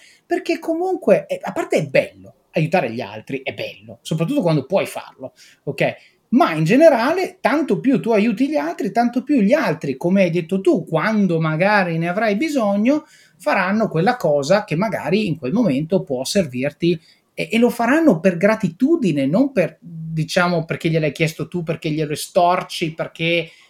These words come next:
li minacci o altre cose, e sono le cose più belle e genuine del mondo, no? E by the way, non è che tengo il conto, eh, anche lì, molto importante, perché la gente dice,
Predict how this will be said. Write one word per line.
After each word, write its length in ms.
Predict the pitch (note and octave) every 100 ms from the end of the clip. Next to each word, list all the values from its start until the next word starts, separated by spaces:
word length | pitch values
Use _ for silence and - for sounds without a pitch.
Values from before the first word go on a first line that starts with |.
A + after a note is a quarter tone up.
| _
li 120 | E3
minacci 640 | F3+ F3 E3 G3 F3+ - F3+
o 60 | E3
altre 280 | G3 F#3+ F#3
cose, 420 | F3 E3+ D3+ D#3
e 100 | G#3
sono 420 | G3+ D4 D#4 B3 -
le 120 | F#3+
cose 220 | B3 D4
più 140 | B3+ D#3+
belle 220 | F#3 B3+
e 20 |
genuine 380 | A#3+ E3 D#3 G3+
del 160 | C3+
mondo, 480 | B2 G3 D3 C3 B2 _ _ _
no? 260 | D#3+ F3+ F#3
E 80 |
by 160 | G3 B3+
the 60 | G#3
way, 380 | A3 F#3 D3+ _
non 140 | D#3+
è 80 | A#3+
che 140 | C4+
tengo 240 | - F#3 E3+
il 80 | D#3+
conto, 480 | F3+ D3+ B2+ C#3+
eh, 200 | D3 D#3 -
anche 240 | D#3 D#3
lì, 260 | E3+ D3 -
molto 260 | C#3+ D#3 E3+
importante, 480 | D#3 D#3 E3+ F#3+ F3
perché 140 | D3
la 80 | D3
gente 280 | D3 D#3+ D#3+
dice, 220 | D3+